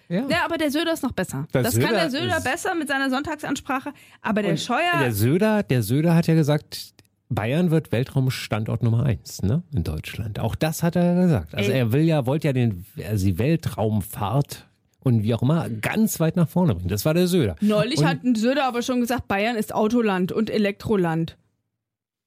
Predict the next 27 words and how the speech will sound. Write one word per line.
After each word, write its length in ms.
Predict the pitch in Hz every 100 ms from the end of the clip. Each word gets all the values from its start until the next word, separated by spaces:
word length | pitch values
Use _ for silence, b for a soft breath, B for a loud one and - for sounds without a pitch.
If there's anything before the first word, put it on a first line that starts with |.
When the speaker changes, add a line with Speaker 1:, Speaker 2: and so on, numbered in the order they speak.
| -
Speaker 1:
Ja, 220 | 98 104
Speaker 2:
Was 60 | 123
Speaker 1:
das 160 | 226
Speaker 2:
sollte 260 | 254 269 302
denn 160 | 262 240
noch, 140 | 285
was 120 | 240
ist 100 | 233
Bayern 260 | - 247 247
denn 120 | 226
noch 180 | 202 349
alles? 540 | 359 311 202 190 - -
Speaker 1:
Ja, 100 | 196 - _ -
ja, 140 | 131 -
äh, 180 | 180 110
hallo. 400 | 80 127 131 - _ _ -
Speaker 2:
Du 120 | 226
bist 220 | 202 131
Speaker 1:
Denk 120 | 151 175
Speaker 2:
Bayern. 140 | 170 160
Speaker 1:
an 160 | 165
den 200 | 170 175
Transrapid. 920 | - 139 160 - 165 151 147 104 - - _ b b b b _
Vom 540 | - - - 156 208 294 330 - - - -
Ha-, 160 | 131 -
Münchner 800 | 151 165 320 359 - 294 294 277 - _ _ -
Hauptbahnhof. 880 | 220 247 - 214 - - - -